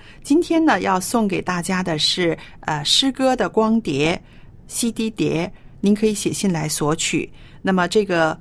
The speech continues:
光碟的名字呢，叫做《歌声伴心声》。歌声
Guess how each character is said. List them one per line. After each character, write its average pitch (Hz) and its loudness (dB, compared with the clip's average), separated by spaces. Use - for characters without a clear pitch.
光 214 4
碟 170 0
的 170 2
名 160 2
字 165 -4
呢， 147 -2
叫 165 -4
做 156 -2
《歌 285 2
声 277 4
伴 190 0
心 226 0
声》。 220 2
歌 269 4
声 262 2